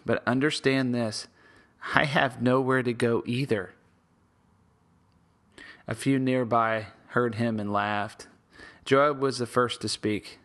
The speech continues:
"Hey, I'm Joab. I am nephew to the next king of Israel, David, and I have nowhere to go either." Abishai laughed. "Me too. I have nowhere to go either."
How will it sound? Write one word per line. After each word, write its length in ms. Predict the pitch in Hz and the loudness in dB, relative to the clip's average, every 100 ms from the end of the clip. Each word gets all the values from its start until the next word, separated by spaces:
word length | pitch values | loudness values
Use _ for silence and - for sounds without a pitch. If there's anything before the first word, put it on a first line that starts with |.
| _ _ | _ _
"Hey, 400 | - 160 131 - - - - - | 2 2 2 -4 -16 -20 -20 -2
I'm 220 | - 139 | 0 2
Joab. 640 | 127 139 139 123 107 101 104 _ - | 2 2 2 0 0 -2 -8 _ 0
I 180 | 131 | 2
am 200 | 135 127 | 2 0
nephew 460 | 131 147 - 151 151 | 0 0 0 0 0
to 160 | - 123 | 0 -2
the 140 | 117 | 0
next 320 | 117 127 - | 0 -2 -4
king 280 | - 135 127 | -4 0 0
of 100 | 117 | 0
Israel, 640 | 117 120 113 110 98 98 - _ 117 | 0 0 0 0 -2 -4 -8 _ -2
David, 480 | 120 117 101 98 - - - - - - - - | 0 0 -2 -6 -12 -20 -20 -20 -20 -20 -10 0
and 160 | 127 | 2
I 120 | 156 | 2
have 220 | 170 117 110 | 0 -2 0
nowhere 440 | 120 113 107 101 | 2 2 -2 -4
to 80 | 104 | -2
go 260 | 113 107 | 0 0
either." 360 | 107 127 - - - _ _ _ _ _ _ _ _ _ - | -2 -2 -4 -6 -14 _ _ _ _ _ _ _ _ _ -8
Abishai 640 | 110 113 113 113 - 104 | -2 2 2 0 -4 -4
laughed. 640 | 98 98 101 98 - - - - | -2 0 0 -2 -6 -16 -20 -6
"Me 220 | 123 139 | 0 0
too. 420 | 139 143 147 120 113 - - | 0 0 2 0 -4 -12 -6
I 140 | - 131 | 0 2
have 260 | 131 120 | 0 -2
nowhere 500 | 110 123 123 123 113 | 0 0 0 0 0
to 100 | 110 | -2
go 280 | 110 107 107 | 0 0 0
either." 380 | 110 107 101 | -2 -2 -4